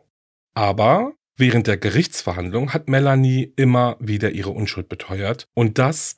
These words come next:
bis zum heutigen Tag. Sie ist niemals davon abgekommen, dass sie unschuldig ist.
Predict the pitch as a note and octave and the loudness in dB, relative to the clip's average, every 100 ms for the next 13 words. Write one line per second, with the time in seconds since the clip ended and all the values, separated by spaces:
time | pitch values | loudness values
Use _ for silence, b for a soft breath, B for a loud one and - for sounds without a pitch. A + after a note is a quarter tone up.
0 | _ C3+ C3 - A#2 A2+ G#2 A2 G#2 - | _ -2 -2 -6 -4 -4 -4 -6 -6 -6
1 | G#2+ - _ _ _ - C3+ D#3+ E3+ - | -8 -10 _ _ _ -4 -2 0 -2 -6
2 | - - _ _ A2+ B2+ F#3 E3 E3 - | -14 -16 _ _ 4 4 6 2 0 -4
3 | - C3 B2+ - - - - A2 B2 D3+ | -4 -4 -4 -8 -10 -14 -8 -4 -4 -4
4 | - B2 - - D#3 D3+ - - - - | -6 -8 -8 0 2 2 0 -8 -12 -18
5 | - - - | -20 -20 -20